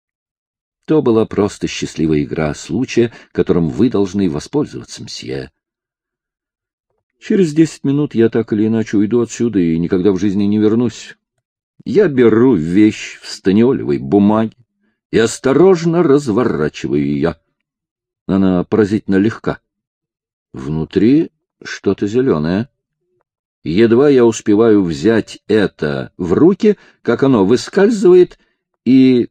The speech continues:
ковровое море беззвучно поглощает его. Оба господина сзади меня ничего не видели.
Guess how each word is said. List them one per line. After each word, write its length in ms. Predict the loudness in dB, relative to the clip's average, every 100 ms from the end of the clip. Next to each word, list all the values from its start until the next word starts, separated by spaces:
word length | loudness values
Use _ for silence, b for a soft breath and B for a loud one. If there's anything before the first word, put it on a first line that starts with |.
| -2
ковровое 640 | -2 0 2 2 2 2
море 360 | 0 0 0 -2
беззвучно 840 | -2 -4 -4 -8 -8 -8 -8 -12
поглощает 840 | -6 -6 -4 -6 -6 -4 -4 -4 -6
его. 220 | -8 -10 _ _ _ _ _ _ _ _ _ _ _
Оба 260 | -2 0 0
господина 520 | -2 -2 -2 -2 -4
сзади 320 | -4 -4 -2
меня 240 | -2 -2
ничего 340 | -4 -6 -4 -4
не 140 | -4
видели. 360 | -6 -8 -12